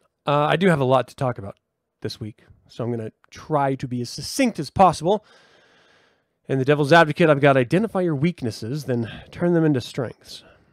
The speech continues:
In the Infernal Informant, Ulysses S. Grant statue toppled in San Francisco,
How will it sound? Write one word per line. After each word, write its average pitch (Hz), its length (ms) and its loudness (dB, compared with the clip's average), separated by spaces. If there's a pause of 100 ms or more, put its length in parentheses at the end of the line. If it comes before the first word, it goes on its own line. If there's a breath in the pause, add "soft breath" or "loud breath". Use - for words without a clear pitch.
(420 soft breath)
In 110 320 -10
the 104 260 -12 (100)
Infernal 127 280 -8
Informant, 147 480 -2 (100)
Ulysses 143 480 -4
S. 147 220 -4
Grant 151 500 -4
statue 147 540 -6
toppled 185 500 -2
in 135 80 -4
San 127 220 -8
Francisco, 202 640 -2